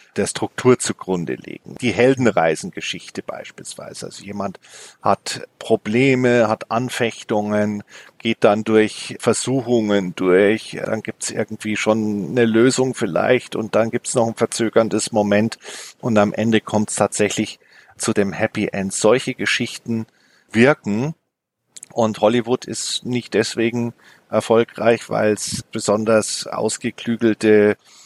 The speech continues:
Strategien dahinter stecken, sondern weil sie es im Laufe der Zeit erfahren haben oder intuitiv auf den Trichter gekommen sind,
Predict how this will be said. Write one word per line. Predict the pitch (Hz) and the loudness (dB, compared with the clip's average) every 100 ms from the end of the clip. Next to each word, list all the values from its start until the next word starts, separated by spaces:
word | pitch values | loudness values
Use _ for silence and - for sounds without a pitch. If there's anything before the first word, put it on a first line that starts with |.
| - | -18
Strategien | - - 110 117 - 117 123 | -14 -2 -2 -2 -4 -2 0
dahinter | 120 123 120 | 0 2 0
stecken, | - 120 - | 0 -2 -2
sondern | 117 113 110 | -2 0 0
weil | 104 107 | 0 0
sie | - 113 | 0 -4
es | - | -4
im | 113 101 | -6 0
Laufe | 98 110 - | 2 2 0
der | 117 98 | -4 -6
Zeit | - - 101 98 120 - _ _ | -2 0 2 2 0 -6 _ _
erfahren | 110 - 110 104 113 123 | -2 2 2 4 4 4
haben | 123 113 113 117 117 113 110 | 0 0 0 0 -2 -4 -6
oder | 107 104 107 | -4 -2 -2
intuitiv | - 120 120 123 110 - - 117 117 - - _ _ | -2 -4 -2 -2 -2 -4 -4 -4 -4 -8 -16 _ _
auf | - 107 | -6 -2
den | 117 107 | -2 -4
Trichter | - 117 - 117 | -2 -2 0 0
gekommen | 113 - - 107 113 110 | 0 -4 -2 0 0 0
sind, | 110 110 107 | -2 -2 -2